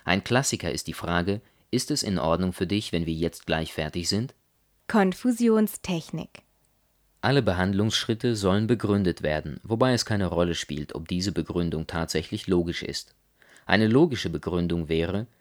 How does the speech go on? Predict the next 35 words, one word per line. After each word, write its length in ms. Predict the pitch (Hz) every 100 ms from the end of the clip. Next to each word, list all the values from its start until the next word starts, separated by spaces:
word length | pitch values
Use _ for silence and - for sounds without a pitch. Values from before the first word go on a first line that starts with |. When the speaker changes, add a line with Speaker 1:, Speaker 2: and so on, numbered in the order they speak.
| _ 92
Speaker 1:
„Mach 180 | 98
bitte 240 | - 107 101
den 180 | 92 82
Mund 280 | 82 80
auf, 240 | - 101 -
damit 260 | 107 107
ich 80 | 123
den 160 | 113 107
Zahn 320 | - 82 82
besser 240 | 87 113
sehen 320 | 110 113 104 87
kann.“ 300 | 82 69 - _ _ _ _ -
Die 120 | 85
unlogische 640 | 113 127 107 85 80 -
Begründung 580 | 82 78 87 90 90 87
wäre 280 | 82 80 87
zum 200 | - 78
Beispiel: 500 | 76 78 - 92 117 _ _ _ -
„Mach 220 | 120 123
bitte 220 | - 87
den 180 | 80 80
Mund 280 | 82 85 -
auf, 280 | 92 101 -
weil 180 | 82 80
heute 280 | 82 92
so 120 | 85 82
schönes 360 | 87 85 -
Wetter 260 | 117 82 71
ist.“ 300 | - - _ _ _ _ _ _ _ _ _ -
Bei 140 | 110
solchen 320 | 139 156 -
unlogischen 680 | - 135 117 85 76 - 73
oder 300 | - 117 127
pseudologischen 880 | - 110 107 87 82 82 - - 78
Sätzen 400 | 85 87 104